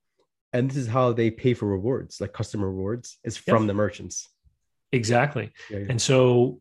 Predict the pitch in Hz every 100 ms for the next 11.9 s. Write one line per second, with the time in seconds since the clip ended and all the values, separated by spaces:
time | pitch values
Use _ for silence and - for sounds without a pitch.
0 | _ - 143 120 117 120 120 120 135 139
1 | 139 127 117 110 107 123 123 117 123 -
2 | - 131 120 107 107 117 113 110 110 131
3 | 120 123 113 104 117 - 113 113 104 113
4 | 104 117 - - 110 110 - 117 - 113
5 | 107 - 110 107 - 113 117 101 101 101
6 | 139 120 104 98 104 143 123 98 95 -
7 | - - - _ _ 107 101 101 - _
8 | 214 143 135 117 - 117 113 92 98 -
9 | - 107 - _ - 117 107 123 107 101
10 | - _ - 107 120 101 98 95 - 107
11 | - - 117 _ _ _ - 120